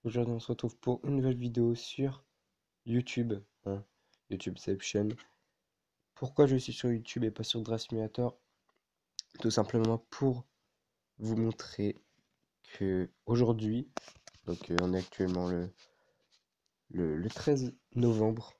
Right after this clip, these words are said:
deux mille dix-sept. Oui, comme vous voyez, j'ai, j'ai changé de téléphone.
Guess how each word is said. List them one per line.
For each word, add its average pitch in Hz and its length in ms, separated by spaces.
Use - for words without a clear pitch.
deux 98 120
mille 92 220
dix-sept. 107 580
Oui, 101 180
comme 107 140
vous 101 60
voyez, 110 280
j'ai, 101 180
j'ai 104 140
changé 127 300
de 127 40
téléphone. 117 540